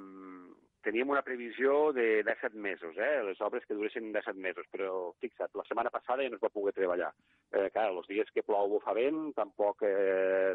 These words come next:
tampoc han pogut, eh, els treballadors, eh, operar-hi, i al final, eh, evidentment, tot se va repassant, però, eh, la previsió, encara que no l'acabéssim a finals d'aquest any, que era la previsió que teníem des d'un principi, segur que serà, eh, el primer semestre del dos mil vint-i-u, seguríssim.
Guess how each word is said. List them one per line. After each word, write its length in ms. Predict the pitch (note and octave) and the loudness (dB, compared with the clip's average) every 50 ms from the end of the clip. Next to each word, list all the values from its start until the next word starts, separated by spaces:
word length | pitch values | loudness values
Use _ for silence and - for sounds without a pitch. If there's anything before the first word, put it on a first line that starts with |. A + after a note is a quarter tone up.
| - | 0
tampoc 340 | - F2+ - - G2+ F#2 - | -4 -6 -4 -2 -4 -2 -2
han 120 | G2+ F#2+ - | -4 -6 -4
pogut, 340 | F#2 F2+ F2+ F#2+ F#2 _ - | -6 -2 -2 -2 -2 _ 0
eh, 300 | F#2+ F#2 F2 F2+ F2 F2 | 0 0 2 0 -2 -4
els 200 | F2 F2+ - _ - | -6 -10 -10 _ -4
treballadors, 420 | F#2+ - F2+ F2+ F2 F#2 G2 - - - _ - - _ _ _ _ - | -2 0 0 2 2 2 2 2 0 -12 _ -20 -20 _ _ _ _ -2
eh, 260 | - F2 F2+ F2+ F2+ F2+ - | 0 2 4 4 4 2 2
operar-hi, 600 | - F2+ E2+ - G2+ G2+ G#2 G2+ G2 F2+ E2 D#2+ - - | 0 -4 -2 0 0 0 2 0 0 -4 -6 -12 -12 -12
i 300 | - F#2 F#2+ F#2+ F#2 F#2 | -10 -8 -4 -2 0 2
al 120 | F#2 F#2 - | 2 2 0
final, 380 | - G#2+ G2 G2 G2+ A2 B2 - G#2+ | -2 -2 0 0 0 0 0 -2 -6
eh, 160 | G2+ - G2 | -8 -8 -8
evidentment, 340 | - E2+ E2 D#2+ E2 F2 F2+ | -6 -6 -6 -6 -6 -8 -8
tot 160 | - F2+ F2+ - - | -6 -6 -6 -2 -2
se 80 | F#2 | -2
va 340 | D#2+ E2+ E2+ E2 D#2+ E2 E2 E2 | 0 0 0 0 -2 -4 -4 -4
repassant, 500 | F2 F2 - F#2 E2 - - G2 A2 A#2 | -6 -4 -4 -4 -4 -2 -2 -4 -4 -2
però, 300 | - G2 F2+ F2+ E2+ E2+ _ _ _ _ _ _ _ - | -4 -2 0 0 0 -2 _ _ _ _ _ _ _ -2
eh, 180 | F2+ F2 F#2 | 0 2 2
la 100 | F#2 G2 | 2 0
previsió, 760 | - - G2+ F#2+ F#2+ F#2+ F2 F#2 G2+ G#2 G#2+ A2+ A#2 A#2 G#2 G2 | 0 0 -2 0 0 -2 -2 0 2 4 4 4 4 4 2 0
encara 260 | F#2 - G2+ G2+ G2+ | 0 0 0 0 0
que 80 | G#2 | 0
no 100 | G2+ G2 G2+ | 0 0 0
l'acabéssim 520 | G2+ F#2+ G2 F#2+ G2 - - G#2 F#2+ F#2+ F#2+ | 2 0 0 -2 -2 -2 -2 -4 -2 -2 -2
a 60 | F2+ | -2
finals 300 | - G2 F#2 F#2 F2+ - | -2 -2 -2 -2 -2 -2
d'aquest 220 | G2 F2+ _ - G#2+ | -6 -8 _ -2 -4
any, 160 | G2+ A2 A2 | -4 -4 -4
que 60 | G2+ G2+ | -4 -2
era 100 | F#2 F2+ | 0 0
la 100 | F2+ E2+ | 0 -2
previsió 360 | - F#2 F2 F2 E2+ F#2 E2+ | -4 -6 -8 -6 -6 -6 -6
que 60 | F2+ | -6
teníem 240 | F2 F2 F2 F2+ F2+ | -6 -8 -8 -8 -10
des 120 | F2 E2 | -10 -10
d'un 140 | - F2+ E2+ | -12 -12 -12
principi, 440 | - F#2+ F2+ - - G#2 - - - _ - - _ _ _ | -10 -12 -10 -8 -8 -6 -4 -4 -6 _ -10 -20 _ _ _
segur 240 | - G2 F#2 F#2 - | -2 0 0 0 -2
que 100 | - F#2 | -4 -4
serà, 220 | - - F#2 F#2 | 0 0 0 0
eh, 920 | F2+ - - - G#2 G2 F#2+ F#2 F2+ F2+ F2 F2 E2+ E2 D#2+ D#2+ D#2 D2+ D#2 _ _ _ _ _ - | 0 -2 -2 0 2 4 4 4 2 2 0 0 0 0 -2 -2 -4 -6 -10 _ _ _ _ _ -14
el 80 | E2+ - | -12 -6
primer 280 | - F#2+ F#2+ G2 G2+ - - - | -4 -2 0 0 -2 -2 -6 -8
semestre 440 | - G2 F2 F#2+ F#2+ - _ - G2+ F#2+ | -6 -4 -2 -2 -4 -4 _ -4 -2 0
del 240 | G2 F#2 F2 E2+ E2+ | 0 0 0 -2 -4
dos 140 | E2+ E2 - | -6 -8 -8
mil 120 | F2+ F2+ | -6 -8
vint-i-u, 360 | E2+ F2+ F2 - - F2+ F#2+ - | -6 -8 -10 -12 -12 -12 -10 -10
seguríssim. 380 | - F2+ D2 D2 D2 - - D2+ | -10 -10 -10 -10 -14 -16 -16 -20